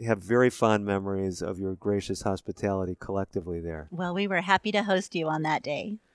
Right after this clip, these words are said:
Speaker 1: And I'm glad that, uh, we're co-, reconnecting here. A lot has been happening over the last few years.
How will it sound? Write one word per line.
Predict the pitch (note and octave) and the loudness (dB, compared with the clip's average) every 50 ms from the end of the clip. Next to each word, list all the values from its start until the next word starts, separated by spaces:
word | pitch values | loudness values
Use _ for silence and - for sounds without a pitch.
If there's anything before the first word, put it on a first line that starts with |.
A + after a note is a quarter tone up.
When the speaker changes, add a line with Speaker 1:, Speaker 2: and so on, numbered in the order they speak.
| _ _ _ | _ _ _
Speaker 1:
And | - B2 B2+ | 2 4 4
I'm | C3+ C3+ | 4 4
glad | A#2+ - D#3 F3 G3 G3 | 4 2 4 4 4 4
that, | F3 G#3+ G3 - - | 4 4 4 4 2
uh, | - F#3 F#3 E3+ | 2 4 4 2
we're | D#3+ E3 | 0 -2
co-, | - - E3+ | -4 -4 -6
reconnecting | D#3+ - B2+ D3+ D#3+ - - D#3 D#3 G3+ A3+ - - A#3+ G3 | -2 2 2 2 2 2 2 2 2 2 2 0 -2 -2 0
here. | B2+ A2+ G2 F#2 E2 C#2+ - _ _ _ _ _ _ _ _ - | 0 0 0 0 0 -4 -8 _ _ _ _ _ _ _ _ 2
A | - B2+ | 4 4
lot | A#2 A#2+ B2+ C#3 D3+ | 6 8 8 8 6
has | E3+ D3 | 4 2
been | - D#3+ D3 C3 | 2 0 2 4
happening | C3 B2 A2+ A2+ - - B2 B2 C3+ D3 D3+ | 4 4 4 4 2 0 0 0 0 0 2
over | C3+ A2+ A2 A2 | 2 0 0 0
the | G#2+ G#2+ | 0 0
last | G#2+ G#2+ G#2+ G#2+ - | 2 4 4 2 2
few | - - A2+ A2 G2+ | -2 -4 -2 -2 0
years. | G2 F#2+ G2 G2 G2 G#2+ B2+ B2 - | 0 2 2 2 2 2 0 -2 -4